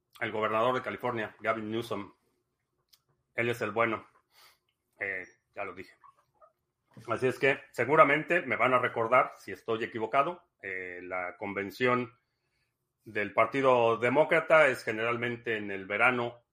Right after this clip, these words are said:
del año electoral, o sea, va a ser probablemente junio, julio del próximo año. Bueno, no. Sí, junio, julio del próximo año, la Convención Nacional Demócrata, donde van a nominar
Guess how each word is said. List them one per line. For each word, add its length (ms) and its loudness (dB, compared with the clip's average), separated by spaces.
del 240 -8
año 180 -2
electoral, 600 -2
o 100 -14
sea, 180 -10
va 80 -6
a 40 -14
ser 200 -8
probablemente 500 -6
junio, 340 -2
julio 320 -2
del 160 -10
próximo 360 -8
año. 180 -8
Bueno, 260 -4
no. 280 -8
Sí, 100 -4
junio, 260 2
julio 240 2
del 120 0
próximo 340 0
año, 240 -2
la 160 -8
Convención 640 -8
Nacional 560 -4
Demócrata, 520 -2
donde 240 -8
van 180 -6
a 40 -8
nominar 420 -6